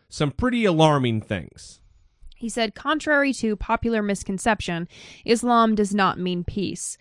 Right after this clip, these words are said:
Speaker 2: but rather means submission to the commands of Allah alone. Therefore, Muslims do not believe in the concept of freedom of expression, as their speech and actions are determined by divine revelation and not based on people's desires."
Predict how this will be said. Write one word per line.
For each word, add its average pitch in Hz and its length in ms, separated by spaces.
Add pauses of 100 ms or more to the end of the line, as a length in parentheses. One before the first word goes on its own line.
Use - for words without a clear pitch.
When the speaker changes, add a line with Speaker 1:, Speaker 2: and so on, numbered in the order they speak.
(280)
Speaker 2:
but 220 140
rather 208 300
means 190 440
submission 214 580
to 196 80
the 196 120
commands 175 560
of 185 160
Allah 170 440
alone. 180 480 (480)
Therefore, 226 520
Muslims 208 520
do 214 140
not 202 180
believe 240 320
in 226 80
the 214 80
concept 185 560
of 180 140
freedom 190 340
of 175 140
expression, 180 720
as 190 200
their 202 180
speech - 500
and 208 120
actions 180 680 (400)
are 202 140
determined 202 580
by 185 160
divine 180 500
revelation 175 800
and 185 200
not 180 260
based 170 340
on 185 140
people's 170 400
desires." 180 760